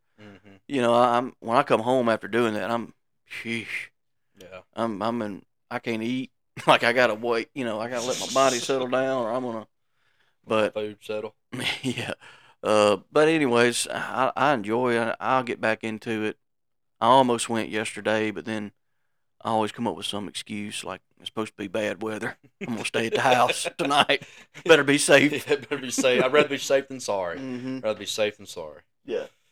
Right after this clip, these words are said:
Speaker 1: Yeah. Um, well, anyway, well, we wanna turn the page and,
Speaker 2: Anywho.
Speaker 1: uh, before we wrap up today, there are some,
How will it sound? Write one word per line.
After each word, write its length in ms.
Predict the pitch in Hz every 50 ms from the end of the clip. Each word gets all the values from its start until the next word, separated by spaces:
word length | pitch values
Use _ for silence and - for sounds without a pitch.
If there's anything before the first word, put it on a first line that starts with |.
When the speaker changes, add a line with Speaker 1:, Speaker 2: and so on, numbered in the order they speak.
| _ _ _ _ _ _ -
Speaker 1:
Yeah. 280 | 92 90 87 85 82 - _ _ _ _ _ -
Um, 500 | 113 110 107 107 101 98 95 87 85 82 _ _ _ _ _ _ _ _ _ _ _ _ _ _ _ _ -
well, 160 | 110 117 117
anyway, 440 | 123 143 143 120 107 104 101 101 98 95
well, 360 | 107 117 117 117 110 104 - _ _ _ _ _ _ _ -
we 80 | 110
wanna 180 | 123 139 147 139
turn 260 | - - 151 147 147 131
the 60 | 117
page 340 | - 143 139 143 143 147 185
and, 100 | 214 208
Speaker 2:
Anywho. 340 | 170 143 147 147 151 160
Speaker 1:
uh, 440 | 196 - 107 104 101 98 95 92 92 - _ _ _ -
before 280 | 107 - - 120 120 117
we 120 | 113 107
wrap 280 | 101 113 113 113 107 -
up 200 | 123 101 - -
today, 400 | - 107 110 110 117 117 120 110
there 180 | - 101 101
are 180 | 104 113 117 113
some, 340 | - - 110 101 98 92